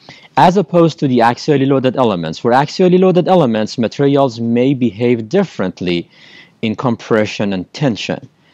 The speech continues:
But for torsion or shear stress, that would just change the direction where the shear stress is acting on, which in most cases, it doesn't matter. So we do care about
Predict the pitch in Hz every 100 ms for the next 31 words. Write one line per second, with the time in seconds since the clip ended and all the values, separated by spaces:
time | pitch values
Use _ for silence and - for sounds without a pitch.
0 | _ _ - - 135 - 233 254 170 107
1 | 95 107 120 _ _ - 113 - - 185
2 | 185 - 214 175 113 - 147 156 175 147
3 | 143 131 - 143 131 127 120 101 101 101
4 | 104 110 - 123 117 107 107 101 92 -
5 | 113 104 - 107 104 78 90 - 120 117
6 | 156 170 - _ - 131 139 123 120 131
7 | - 135 117 110 113 117 90 78 73 65
8 | - - - 123 117 113 113 165 220 -
9 | 196 202 175 131 120 110 -